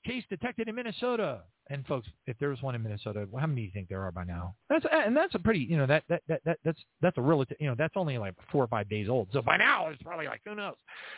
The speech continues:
All right, next one up. Breitbart reports: Joe says no. Biden White House blocks the new Atlantic Pacific Ocean's drilling as global energy demands so-, soar.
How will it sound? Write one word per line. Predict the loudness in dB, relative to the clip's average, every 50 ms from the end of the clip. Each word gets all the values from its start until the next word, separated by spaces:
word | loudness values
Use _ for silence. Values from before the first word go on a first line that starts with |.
| -8 -4
All | -2
right, | -2 0
next | 0 -2 -2
one | 0 2 4
up. | 4 4 4 2 _ _ -8 -4
Breitbart | -2 -2 0 0 0 2 4 4 4 4 4 2 2 2 2 0
reports: | -2 -6 -4 0 0 0 0 -2 -6 -10 -10 -2
Joe | 2 4 4 4 4 0 -4 -6 -8
says | -6 -4 -4 -4 -4 -6 -8 -8
no. | -6 -4 -4 -4 -4 -4 -4 -4 -2
Biden | -2 0 0 -2 -4 -6 -4
White | -4 -6 -4 -4
House | -6 -8 -8 -10 -10
blocks | -10 -8 -6 -8 -8 -10 _ -6 -6
the | -4
new | -4 -4 -4 -6
Atlantic | -6 -6 -4 -4 -4 -4 -4 -6 -8 -10 -8 -6
Pacific | -6 -6 -6 -6 -10 -10 -8 -4 -2
Ocean's | -2 -2 -2 -4 -6 -8 -8 -8 -6
drilling | -4 -4 -2 -2 -2 -4 -4 -6 -6 -6
as | -6 -6 -6 -6
global | -4 -2 -2 -2 -2 -2
energy | -4 -4 -6 -8 -8 -6 -6 -6 -4 -2
demands | 0 2 2 4 4 2 2 0 -6 -8 -8 -6 -4
so-, | -4 -4 -4 -4 -8 -6
soar. | 2 4 6 6 8 6 4 2 -2